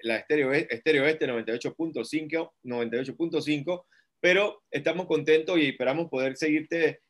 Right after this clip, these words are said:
eh, teniendo de invitado en nuestro programa porque queremos apoyar a la juventud, queremos apoyar a la gente que está echando pa'lante en medio de todas las circunstancias y desafíos que tenemos. Señores,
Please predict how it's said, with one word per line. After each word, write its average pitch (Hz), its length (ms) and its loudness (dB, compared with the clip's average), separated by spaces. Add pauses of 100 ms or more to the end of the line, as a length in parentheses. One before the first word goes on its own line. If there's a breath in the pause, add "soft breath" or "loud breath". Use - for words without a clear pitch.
(140)
eh, 123 300 -2
teniendo 151 680 2
de 123 80 0
invitado 139 560 2
en 160 60 0
nuestro 156 220 -2
programa 143 400 0
porque 127 340 -4
queremos 135 340 -2
apoyar 123 340 2
a 139 40 0
la 139 120 0
juventud, 117 480 -2
queremos 135 340 -4
apoyar 117 380 0
a 131 60 0
la 123 100 0
gente 120 240 -6
que 117 80 -4
está 117 260 0
echando 123 320 -4
pa'lante 131 600 -2 (240 soft breath)
en 113 100 -6
medio 131 320 2
de 113 140 2
todas 135 320 2
las 123 100 -2
circunstancias 117 580 -4
y 123 40 -2
desafíos 113 480 -4
que 113 100 -4
tenemos. 101 380 -10 (260)
Señores, 190 480 0